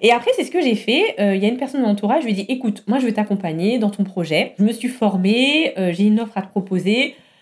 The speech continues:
On y va. » Et, euh, cette personne était très exigeante,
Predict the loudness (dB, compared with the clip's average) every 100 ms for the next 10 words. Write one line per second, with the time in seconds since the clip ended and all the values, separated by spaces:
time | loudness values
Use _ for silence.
0 | -6 2 4 4 2 -2 -6 _ _ -6
1 | -2 -2 -4 -6 -8 -4 -2 -2 -4 -4
2 | -2 0 0 0 0 -4